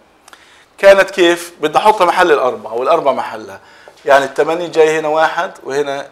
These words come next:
عشرة وهنا تسعة وإيش؟ سبعة واثناش، وبعدين بدي أحط الأربعة وبعدين التنين وبعدين الخمستاش. لو أعطاني، لو البروبلم بدت على هذا الانبوت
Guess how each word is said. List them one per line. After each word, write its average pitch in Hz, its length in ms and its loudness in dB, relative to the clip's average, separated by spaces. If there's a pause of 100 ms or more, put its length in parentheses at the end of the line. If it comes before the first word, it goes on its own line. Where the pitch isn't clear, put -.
عشرة 156 720 -4
وهنا 127 280 -12
تسعة 160 600 -4 (580)
وإيش؟ 151 440 4 (140)
سبعة 147 680 4 (160)
واثناش، 139 1200 -4
وبعدين 151 280 2
بدي 147 100 -8
أحط 175 200 0
الأربعة 170 560 6
وبعدين 156 400 0
التنين 151 520 -8
وبعدين 139 380 0
الخمستاش. - 800 -14 (920)
لو 139 220 6
أعطاني، 226 680 6
لو 165 220 8
البروبلم 180 600 4
بدت 185 300 6
على 147 200 6
هذا 226 220 8
الانبوت 143 640 2